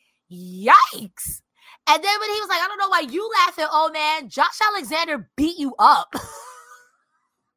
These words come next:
Motor City Machine Guns are one of the best tag teams nobody talks about and individual wrestlers nobody talks about, 'cause that was classic. That was such a good promo from everyone involved. And respect to Subculture for saying, "Psh,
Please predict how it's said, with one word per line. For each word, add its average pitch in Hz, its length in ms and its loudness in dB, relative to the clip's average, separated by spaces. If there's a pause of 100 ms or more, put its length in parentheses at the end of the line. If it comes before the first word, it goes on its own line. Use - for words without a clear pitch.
(1700)
Motor 381 300 -10
City 359 200 -12
Machine 294 340 -18
Guns 247 220 -8
are 226 80 -10
one 220 120 -4
of 208 80 -12
the 185 120 -14
best 254 420 -4
tag 254 320 -4
teams 220 240 -20
nobody 214 320 -10
talks 196 320 -12
about 180 320 -14
and 196 140 -20
individual 254 560 -14
wrestlers 214 240 -12
nobody 196 220 -12
talks 185 260 -10
about, 170 240 -14 (240)
'cause 202 160 -16
that 226 180 2
was 226 120 -16
classic. - 500 -16 (240)
That 302 100 -4
was 349 180 -14
such 349 200 -12
a 349 40 -16
good 285 220 -16
promo 247 260 -12
from 170 280 -20
everyone 233 480 -8
involved. 180 420 -6 (220)
And 247 100 -6
respect 359 380 -8
to 311 60 -18
Subculture 269 520 -6
for 214 80 -16
saying, 196 280 -16
"Psh, - 300 -16